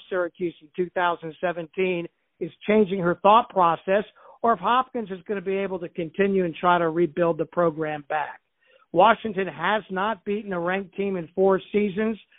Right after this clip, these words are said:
The fan base is getting restless in Seattle. So it'll be interesting to see what happens with Washington the rest of the year in Pac-twelve play. And it starts off with a couple of tough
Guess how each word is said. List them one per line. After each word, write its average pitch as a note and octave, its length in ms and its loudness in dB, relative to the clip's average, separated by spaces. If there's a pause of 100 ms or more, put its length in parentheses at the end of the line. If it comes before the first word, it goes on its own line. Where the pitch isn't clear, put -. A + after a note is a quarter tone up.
(140)
The C3 180 -10
fan F#3+ 280 8
base F#3+ 280 6
is E3 160 -2
getting E3+ 300 4
restless G3 520 2
in E3+ 220 -4
Seattle. G3+ 600 4 (280)
So A3 80 0
it'll G#3 120 0
be G#3+ 180 0
interesting A#3+ 440 -4
to G3 100 -4 (120)
see G#3 340 2 (200)
what F#3 160 -4
happens F#3+ 420 -2
with E3+ 100 -4
Washington F3+ 600 -2
the E3 80 -4
rest E3+ 300 -4
of E3 100 -10
the D#3+ 60 -6
year F#3 340 2
in E3 140 -2
Pac-twelve E3+ 580 0 (100)
play. F#3 400 2 (320)
And D#3+ 120 -14
it D3+ 160 -16
starts G3 320 -2
off G3 240 0
with F3+ 160 -4
a - 40 -4
couple F#3+ 340 -2
of E3 120 -4
tough F#3 160 0